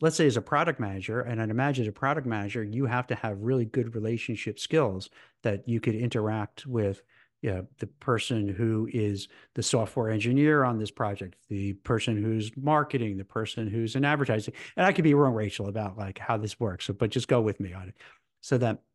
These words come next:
you want to be able to share with the interviewer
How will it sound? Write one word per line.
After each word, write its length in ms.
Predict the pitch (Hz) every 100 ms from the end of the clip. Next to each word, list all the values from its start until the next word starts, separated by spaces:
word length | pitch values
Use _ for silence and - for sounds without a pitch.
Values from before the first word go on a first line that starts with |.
| _ _ _ _ _ - - _ _
you 240 | 131 147
want 240 | 156 156 147
to 80 | 131
be 220 | 131 139
able 280 | 147 139 123
to 180 | -
share 540 | 107 - 147 165 113 104
with 140 | 104
the 160 | 107 143
interviewer 680 | 175 147 110 101 95 107